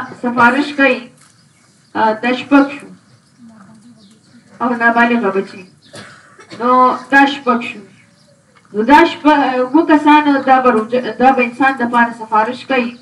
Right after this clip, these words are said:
چې کوم انسان ګیر شي او دغه شي. والله خو دې مونږ یې خلک نه، بلکې په خپل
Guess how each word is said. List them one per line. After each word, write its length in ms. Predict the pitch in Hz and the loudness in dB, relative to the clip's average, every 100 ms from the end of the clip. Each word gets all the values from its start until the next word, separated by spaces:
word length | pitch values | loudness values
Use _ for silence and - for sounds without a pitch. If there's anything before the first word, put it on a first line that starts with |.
| _ _ _ _ - | _ _ _ _ -20
چې 40 | 202 247 | -10 -4
کوم 160 | 254 | -2
انسان 400 | 240 233 254 233 233 - | -4 -4 0 0 0 -6
ګیر 200 | 262 285 285 | -4 -4 -6
شي 160 | 240 - _ _ _ _ _ - | -10 -10 _ _ _ _ _ -6
او 140 | 202 208 202 196 - 196 | -4 -2 -6 -10 -16 -12
دغه 200 | 202 196 | -8 -8
شي. 220 | 196 190 - _ _ _ | -10 -20 -20 _ _ _
والله 240 | 196 214 233 | -10 -4 -4
خو 80 | 214 | -4
دې 120 | 208 214 | -12 -14
مونږ 140 | - | -14
یې 140 | 202 190 | -14 -12
خلک 240 | 208 214 220 220 | -10 -8 -6 -6
نه، 80 | 240 - - - - - - - - - - - | -8 -10 -20 -20 -20 -20 -20 -20 -20 -20 -20 -12
بلکې 260 | 202 220 233 | -12 -8 -6
په 60 | 226 233 | -6 -6
خپل 240 | 262 277 | -4 -4